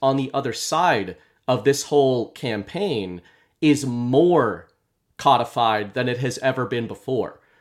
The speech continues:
So it, it does seem like one of those Trumpian art of the deal type things, right? Where it's sort of like he wins and they lose. By narrowing presidential authority and immunity, he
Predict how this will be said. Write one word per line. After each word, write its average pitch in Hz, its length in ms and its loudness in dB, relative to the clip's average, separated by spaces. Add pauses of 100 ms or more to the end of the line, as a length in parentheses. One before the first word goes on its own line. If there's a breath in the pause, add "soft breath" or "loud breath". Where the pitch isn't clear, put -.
(120)
So 123 560 2 (160)
it, 143 220 4
it 147 140 2
does 165 280 6
seem 196 200 -2
like 156 200 2
one 143 140 0
of 135 60 0
those 143 200 0
Trumpian 143 520 0
art 120 220 0
of 123 60 -4
the 135 60 -2
deal 135 240 -2
type 151 260 0
things, 196 400 -4
right? 127 260 -2
Where 117 140 -2
it's 110 160 -6
sort 135 200 0
of 127 60 -2
like 123 280 0 (500 soft breath)
he 190 320 0
wins 170 560 0
and 165 380 2
they 110 280 -2
lose. 98 540 -6 (160 soft breath)
By 131 220 4
narrowing 147 560 2
presidential 135 640 -2
authority 143 500 -2
and 110 80 -4
immunity, 107 720 -6 (460 soft breath)
he 160 580 0